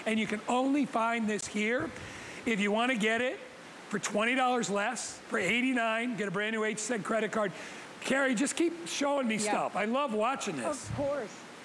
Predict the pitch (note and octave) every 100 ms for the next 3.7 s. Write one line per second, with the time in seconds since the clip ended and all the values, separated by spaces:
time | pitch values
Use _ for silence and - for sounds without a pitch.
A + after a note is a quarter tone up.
0 | - - C#4+ - G4+ A4+ F4+ - F#4+ F4
1 | B3 - E4 E4 G#4 G4+ G4+ G4+ D#4+ D#4+
2 | D#4+ E4 D#4 D4 C4+ D4 - - D#4 D4+
3 | C#4 C#4 C#4 C#4 A#3 C4+